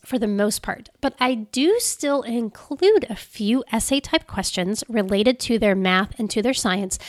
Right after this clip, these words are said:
just to make sure that they are really thinking about the content. Because honestly, most textbook questions are not essay type questions. They are mostly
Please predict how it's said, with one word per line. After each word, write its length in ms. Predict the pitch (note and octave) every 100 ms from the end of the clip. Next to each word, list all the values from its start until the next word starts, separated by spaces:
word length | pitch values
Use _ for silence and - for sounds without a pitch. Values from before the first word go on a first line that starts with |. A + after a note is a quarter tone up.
| - - - _ _ B3+
just 320 | - D#4 E4+ -
to 140 | G#4+
make 160 | G#4 -
sure 360 | - B3+ B3+
that 240 | A#3+ A3+ -
they 200 | A3+ A3
are 80 | G#3
really 500 | F#3 G#3 B3+ C4+ A#3+
thinking 560 | - - G#3 G#3 G#3+
about 240 | G3 F#3 F#3+
the 60 |
content. 500 | - F#3+ F#3 F3+ F3+
Because 380 | C#4 C#4+ C#4+ - - - _ _ _ _ -
honestly, 720 | C#4 C4+ B3 - G3+ G3 F#3+ - - _ -
most 760 | A3 A3+ B3 C#4+ - - -
textbook 640 | - B3+ - - A#3 A#3 - - -
questions 720 | - A#3+ - F3 E3+ G3 - -
are 100 | A#3
not 460 | G#3+ G3+ G3 A3 - _ _ _
essay 360 | G#3 - G#3 G3
type 380 | - F#3 F#3 -
questions. 460 | F#3+ F#3 - F#3+
They 120 | A3
are 100 | A3
mostly 760 | A3 A3+ C4 D4 - D4 C#4+